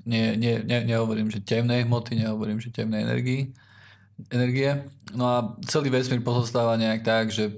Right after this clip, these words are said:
tuším päť percent tam je temnej, teda päť percent je normálnej hmoty a zvyšok je temná hmota,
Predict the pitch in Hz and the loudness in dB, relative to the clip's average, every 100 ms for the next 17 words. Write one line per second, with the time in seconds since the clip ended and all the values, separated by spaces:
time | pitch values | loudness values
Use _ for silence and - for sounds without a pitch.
0 | - - 117 117 - 120 120 113 117 113 | -14 -10 -4 -4 -2 -2 -2 0 -2 0
1 | 117 113 113 110 110 113 110 107 120 113 | -2 0 -2 0 0 2 0 0 -2 0
2 | 113 110 107 101 113 107 123 110 110 117 | 0 0 -2 -2 -4 -2 0 0 -2 -2
3 | 123 123 123 123 110 107 113 131 139 143 | -2 0 0 0 0 2 2 2 2 0
4 | 139 147 147 170 170 - _ _ - - | 0 -2 0 0 0 -4 _ _ -20 -20
5 | _ _ _ 127 113 120 117 113 107 120 | _ _ _ -2 0 2 0 0 0 0
6 | 113 110 107 110 107 107 107 104 | 2 0 0 -2 0 0 0 0